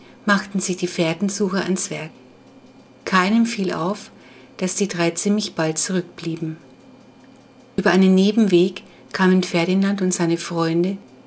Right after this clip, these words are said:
kurze Zeit später wieder zur Eingangshalle des Palais.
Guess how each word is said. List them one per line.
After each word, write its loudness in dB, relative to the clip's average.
kurze 0
Zeit 0
später 2
wieder 0
zur -2
Eingangshalle 4
des 0
Palais. -4